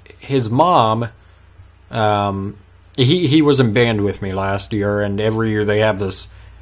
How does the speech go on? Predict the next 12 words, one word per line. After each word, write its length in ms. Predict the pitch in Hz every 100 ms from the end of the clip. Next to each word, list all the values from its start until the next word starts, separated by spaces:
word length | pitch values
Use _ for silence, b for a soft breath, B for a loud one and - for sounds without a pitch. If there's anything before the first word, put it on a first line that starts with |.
| b -
this 180 | 107 101
banquet, 800 | 104 95 113 113 110 101 95 101 - - b b b
um, 640 | - 95 92 92 92 92 - b b b - - - - - -
you 120 | 98
know, 200 | 95 92
kind 180 | 107 104
of 80 |
like 180 | 104 101
an 100 | 101
end-of-the-year 640 | 113 107 104 101 101 101
thing 380 | 98 110 104 98
and 300 | 95 92 92